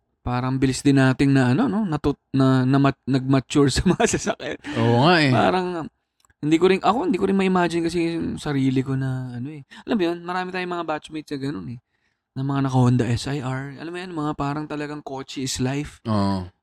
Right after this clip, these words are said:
Speaker 1: Na talagang, ano sila eh, no? Parte ng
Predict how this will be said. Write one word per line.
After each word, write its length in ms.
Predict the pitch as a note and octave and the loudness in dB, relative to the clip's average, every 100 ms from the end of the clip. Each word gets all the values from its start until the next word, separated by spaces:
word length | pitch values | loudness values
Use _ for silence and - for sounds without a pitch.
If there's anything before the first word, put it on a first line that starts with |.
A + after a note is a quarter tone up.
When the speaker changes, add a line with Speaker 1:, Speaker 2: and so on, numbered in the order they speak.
| - | -10
Speaker 1:
Na 140 | C3 C3 C3+ C3+ C3+ C3+ C3 C3 | -6 -4 -2 -2 -2 -2 -4 -6
talagang, 720 | - B2+ B2+ C3 C3 B2+ B2+ _ _ _ _ _ _ _ | -10 -8 -6 -6 -6 -8 -10 _ _ _ _ _ _ _
ano 200 | C#3 B2+ | -6 -4
sila 240 | A#2+ B2 | -4 -4
eh, 160 | D3+ D3 | -4 -6
no? 320 | B2+ C3+ C#3+ _ | -8 -10 -14 _
Parte 320 | C3+ B2 C3 | -12 -6 -4
ng 480 | B2+ B2+ B2 B2 | -2 -4 -6 -8